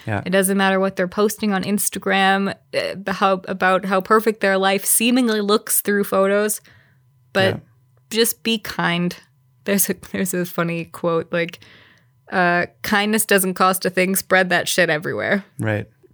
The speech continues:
Speaker 2: But it's true. You don't know what other people are struggling with.
Speaker 1: I
Speaker 2: So
Speaker 1: think
Speaker 2: just
Speaker 1: that's
Speaker 2: be kind.
Speaker 1: that's a good note to end it.
Speaker 2: I think so too.
Speaker 1: But yeah, I hope we, we, we did a good job, and I hope you guys liked it.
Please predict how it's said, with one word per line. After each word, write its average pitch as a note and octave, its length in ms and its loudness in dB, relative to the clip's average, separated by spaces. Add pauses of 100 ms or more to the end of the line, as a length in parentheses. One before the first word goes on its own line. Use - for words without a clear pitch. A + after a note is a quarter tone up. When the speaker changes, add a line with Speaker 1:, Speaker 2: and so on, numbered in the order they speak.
(180)
Speaker 2:
But E3+ 180 2
it's - 200 -4
true. F3 140 2
You F#3 160 -2
don't F#3 240 4
know F3 100 2
what F3 120 0
other E3+ 240 -2
people F3+ 260 -6
are F3 100 0
struggling F3 420 -6
with. F3 280 -8
Speaker 1:
I - 40 -20
Speaker 2:
So - 80 -16
Speaker 1:
think C3 140 2
Speaker 2:
just - 300 2
Speaker 1:
that's - 120 -12
Speaker 2:
be A3 120 2
kind. E3 500 -4
Speaker 1:
that's C3 280 2
a B2+ 60 0
good A#2+ 200 2
note A2+ 240 0
to A#2 160 -4
end A2+ 220 -4
it. A2+ 140 -8 (140)
Speaker 2:
I A3 100 -8
think G#3 240 -12
so - 180 -10
too. - 220 -14 (420)
Speaker 1:
But D3 100 2
yeah, D3+ 120 8
I C#3 40 4
hope C#3+ 380 0
we, C3 680 -2 (400)
we, B2 280 2
we B2 140 0
did B2 160 2
a B2+ 60 2
good B2 240 -4
job, B2 340 2
and A#2+ 220 -2
I A#2 160 -2
hope A#2+ 200 -2
you A#2+ 280 -2
guys A2+ 260 -2
liked A2 260 -2
it. C3 220 -2